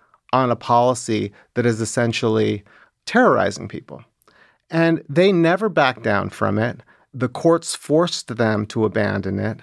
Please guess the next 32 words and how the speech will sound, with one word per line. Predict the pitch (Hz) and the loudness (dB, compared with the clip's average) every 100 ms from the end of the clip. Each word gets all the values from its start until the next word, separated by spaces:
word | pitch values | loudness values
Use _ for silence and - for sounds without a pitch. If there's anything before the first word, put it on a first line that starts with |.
| _ - - - | _ -20 -20 -8
Uh, | 120 | -6
the | 113 | -4
police | 117 - 160 160 | -6 0 0 2
arguably | - 127 120 120 107 117 | 0 0 0 -2 0 0
never | 113 123 143 | 0 0 -2
fully | 117 - 135 143 117 | -6 0 2 4 2
abandoned | 104 90 85 95 95 98 | 0 -2 -4 -6 -6 -6
it. | 113 - | -6 -8
So | - 113 | -4 0
there's | 113 107 | 0 -2
a | |
kind | 113 120 101 | -2 -2 -4
of | |
stop | - 120 113 120 | -2 2 2 0
and | 107 | -6
frisk | - 110 - | -4 -6 -4
light | 101 104 113 90 - - - | 0 2 2 0 -6 -20 -14
that's | 107 - | -14 -8
been | 113 107 | -4 0
going | 107 104 101 | 0 0 -2
on | 98 98 | -4 -4
ever | 101 98 | -6 -6
since. | - 98 107 123 | -6 -6 -6 -10
So | - 113 | -10 -8
it's | 98 - | -8 -10
still | - 151 151 | -4 0 2
in, | 120 104 - | 2 0 -2
in | 123 | -4
force | 117 - 139 110 - | -2 -2 -2 -2 -4
in | 110 | -4
many | 107 107 | -2 -2
respects. | 104 101 - 104 117 | -2 -4 -2 -2 -2